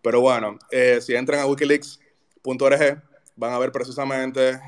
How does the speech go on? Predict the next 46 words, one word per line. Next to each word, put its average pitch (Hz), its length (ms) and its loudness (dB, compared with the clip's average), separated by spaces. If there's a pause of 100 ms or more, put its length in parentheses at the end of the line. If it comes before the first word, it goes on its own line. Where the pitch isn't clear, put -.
eh, 117 460 -4
pueden 120 140 -8
escribir 127 340 -4
Leonel 117 280 -10
Fernández, 127 600 0
Hillary 123 200 2
Clinton, 143 360 -12
con 101 120 -18
eso 110 120 -20
no 110 60 -14
le 107 40 -14
estoy 107 140 -14
cayendo 117 440 -4 (400)
encima 135 280 0
necesariamente 135 480 0
a - 20 0
Leonel 135 200 -2
Fernández, 156 360 0
pero 120 120 -2
van 123 100 0
a 127 40 4
ver 131 120 4
que 143 60 -2
él 131 60 -4
tuvo 127 140 -4
una 143 140 -2
conversación 127 500 -2
directa 139 440 -2 (600)
con 135 420 0
la 123 120 -4
secretaria 120 420 -4
de 127 40 -2
Estado 127 480 -4
de - 120 -8
los 120 100 -8
Estados 123 260 -4
Unidos, 131 200 -4
Hillary 135 180 2
Clinton, 151 320 -4
en 123 80 -4
la 117 80 -4
que 127 80 -4
le 120 120 0
pidió 135 440 2 (460)
la 127 140 -2
apertura 160 520 0